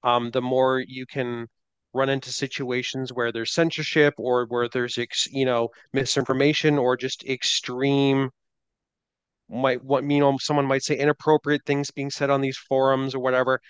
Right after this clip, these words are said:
But I think if you look back at the history, um, he's one of the, he's, like, by far the president that has spoke the most misinformation, not only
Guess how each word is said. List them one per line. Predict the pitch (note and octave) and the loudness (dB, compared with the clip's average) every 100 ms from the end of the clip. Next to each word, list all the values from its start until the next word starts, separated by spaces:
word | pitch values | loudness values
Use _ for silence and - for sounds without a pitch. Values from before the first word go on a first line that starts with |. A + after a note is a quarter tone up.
| - _ | -20 _
But | D3 | 0
I | D#3 | 2
think | - G#3+ | 0 0
if | A3 - | 0 -4
you | F3 | -2
look | D#3+ - | -2 2
back | D3+ C#3+ | 2 2
at | D3 | -2
the | - | -8
history, | B2+ - - G#3 - - B2 G#2+ E2+ - _ _ _ _ _ | -10 -10 -2 -2 -2 -6 -4 -4 -8 -16 _ _ _ _ _
um, | C3 C#3 C#3 - | 0 2 2 -2
he's | - E3 D#3 | -10 -8 -6
one | C#3+ F3 | 2 2
of | G3+ | 4
the, | F#3+ - | 0 -4
he's, | - E3+ - _ _ - - | -8 -8 -8 _ _ -18 -12
like, | - D3+ - _ | -4 -2 -4 _
by | D#3+ F3 | 4 4
far | - E3+ D#3+ | 4 4 4
the | D3 | 2
president | - D3+ D3 C#3+ D3+ | -2 -2 -2 -2 -2
that | C#3+ C3+ | -2 -2
has | C3+ | -4
spoke | - - C#3 C#3 - | -4 -2 -2 -2 -2
the | C3+ | -2
most | C3 C3+ D3 - | 0 0 0 -2
misinformation, | C#3+ C#3 - C#3 C#3+ C3+ C3 - C#3 | -2 -2 0 0 0 -2 -2 -2 -2
not | C3+ C3+ | 2 2
only | C#3 C#3+ C3+ C3 | 2 2 0 -2